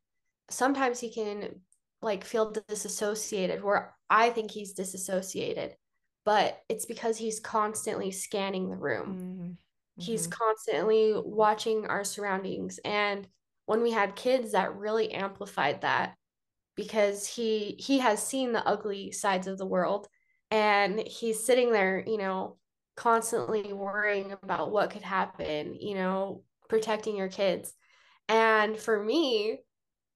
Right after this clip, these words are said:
Speaker 1: I'm like, my overstimulation is, I have a very low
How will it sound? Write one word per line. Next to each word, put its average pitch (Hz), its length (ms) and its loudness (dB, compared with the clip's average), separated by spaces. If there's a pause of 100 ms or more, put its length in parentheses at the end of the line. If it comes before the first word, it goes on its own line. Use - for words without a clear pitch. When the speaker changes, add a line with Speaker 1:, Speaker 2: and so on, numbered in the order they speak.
Speaker 1:
I'm 226 240 4
like, 214 400 2 (160)
my 254 760 4 (440)
overstimulation 233 1200 2 (680)
is, 202 420 -2 (840)
I 214 100 6
have 226 200 2
a 208 60 -4
very 208 340 4
low 202 540 0